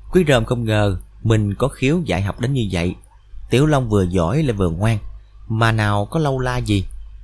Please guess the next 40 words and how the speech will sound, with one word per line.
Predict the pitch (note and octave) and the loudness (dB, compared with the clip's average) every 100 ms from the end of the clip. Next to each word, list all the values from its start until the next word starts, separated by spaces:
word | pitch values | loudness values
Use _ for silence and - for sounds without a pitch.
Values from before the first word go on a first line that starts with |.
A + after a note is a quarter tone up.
| - | -10
chỉ | - A#2 A#2 C#3+ D3+ C#3 - - - - | 0 2 2 0 -2 -6 -8 -14 -14 -2
mới | D3 E3+ - | 2 2 0
kèm | C3 G#2+ | 0 0
cho | - | 0
nó | A#2+ | -2
học | C#3+ A2+ - - | -2 -4 -8 -6
hơn | A2+ A#2 | -2 0
một | G2+ - | -2 -2
tháng | A#2 D#3+ - | -4 -4 0
rưỡi | G2 C3+ | -2 -2
chứ | B2+ | -2
bao | A#2+ | -2
nhiêu. | G#2 F#2+ - - - - - - - - | 0 -2 -4 -14 -16 -16 -12 -12 -10 -4
Càng | A2 | -2
ngẫm | G#2 A#2 | 0 0
nghĩ, | A2+ G2 D3+ - - - - | 0 2 0 -2 -10 -8 0
Quý | E3+ | 2
Ròm | A#2+ G2 | 4 2
càng | F#2+ F2 | -4 -2
phục | G#2 - F#2 | -2 -2 -2
mình. | E2+ - - - - - - | -4 -4 -16 -18 -14 -10 -2
Càng | B2 A#2+ | 0 0
phục | - - A2+ | -2 -2 -2
mình, | A2 F#2+ - | 0 0 -4
nó | - G2 D3 | -4 -2 -2
càng | G2 E2 | -4 -2
ba | F#2 F#2 | -2 -4
hoa, | F#2+ G2 F#2 - - - | -2 -2 -2 -6 -16 -10
ngã | A2+ A#2 A2 A2+ D#3 | -2 0 2 0 0
người | A#2 G#2 | 0 0
vào | G#2 | 0
lưng | A2 A#2 | -2 -2
ghế. | A2 B2 E3+ - - - - | -2 0 -2 -6 -16 -16 0
Quý | G3 C#3+ | 2 4
Ròm | A#2+ A2+ | 2 2
nheo | A#2+ B2 | 0 0
mắt | D3+ - | -2 -2
nhìn | A2 F#2+ | -2 -2
Tiểu | - A2+ | 0 0
Long, | C3+ | 0